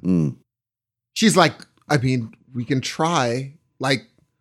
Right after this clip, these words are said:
Speaker 2: you know, we can probably do this, but there is no, 'I promise you it will work.'"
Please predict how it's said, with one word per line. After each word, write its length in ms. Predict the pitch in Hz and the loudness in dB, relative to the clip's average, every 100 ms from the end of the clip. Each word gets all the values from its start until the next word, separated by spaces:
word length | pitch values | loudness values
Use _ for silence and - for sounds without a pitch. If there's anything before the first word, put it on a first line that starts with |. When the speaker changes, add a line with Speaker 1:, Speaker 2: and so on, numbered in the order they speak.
| _ _ _ _ | _ _ _ _
Speaker 2:
you 80 | 143 | -2
know, 220 | 143 147 151 | 4 6 6
we 160 | 139 | 4
can 300 | 151 147 120 _ | 2 0 -2 _
probably 400 | - 180 175 143 | 0 2 4 0
do 280 | 110 170 233 | 4 2 2
this, 440 | 123 95 85 - _ _ _ _ _ _ - | 0 -6 -10 -18 _ _ _ _ _ _ -2
but 240 | 196 - _ _ | -2 -2 _ _
there 260 | 151 226 240 | 4 4 4
is 300 | 269 269 202 | -2 0 2
no, 300 | 208 185 185 | 4 4 4
'I 120 | 175 170 | 2 2
promise 580 | - 185 196 196 - | -2 2 2 2 -4
you 120 | 180 160 | -2 -2
it 40 | |
will 200 | 143 135 | 0 -2
work.'" 380 | 123 101 _ | -4 -10 _